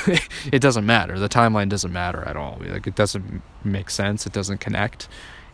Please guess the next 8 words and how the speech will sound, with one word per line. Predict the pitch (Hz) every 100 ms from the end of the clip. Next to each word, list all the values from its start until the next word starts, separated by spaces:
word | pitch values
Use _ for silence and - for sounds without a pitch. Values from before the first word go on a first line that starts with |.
| -
And | 107 104 98 90 85 - - - - - -
it, | 104 104
it | 98
just | 110
doesn't, | 110 95 92 95
there's | 101 95
just | 104 101 -
no, | 120 113 107 101 98